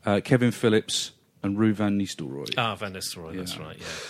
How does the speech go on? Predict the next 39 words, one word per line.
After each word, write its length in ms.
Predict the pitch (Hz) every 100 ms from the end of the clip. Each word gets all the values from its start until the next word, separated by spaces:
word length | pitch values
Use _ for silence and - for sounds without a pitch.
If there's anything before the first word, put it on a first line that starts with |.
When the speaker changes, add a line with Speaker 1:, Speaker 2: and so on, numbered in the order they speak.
| -
Speaker 1:
So, 300 | - 180 180
uh, 180 | 180 175
so 120 | -
that's 200 | 233 226
Costa. 680 | - 214 - - 107 135 160
Um, 380 | 170 165 165 160
let's 180 | 185
talk 180 | - 214
about, 400 | 160 165 139 131
you 60 | 143
know, 140 | 127
our 160 | 123 127
inability 520 | 127 127 127 123 123
to 80 | -
take 180 | 120 -
chances. 240 | 131 104
We 60 | 101
had 100 | 131
twenty-eight 500 | - 214 202 160 -
efforts 360 | 147 - - 104
on 140 | 104
goal 220 | 120 107
to 100 | -
Swansea's 460 | 98 127 117 107 101
six. 340 | - 110 87 -
Seven 220 | 151 139
of 80 | 120
ours 180 | 110
on 120 | 104 101
target. 420 | 110 98 - -
Swansea 260 | 127 110
scored 320 | 107 - 123 104
with 180 | 95 -
both 280 | 156 143
of 80 | 110
their 140 | 98 101
shots 340 | - 104 -
on 140 | 98 95
target. 520 | 107 98 87 78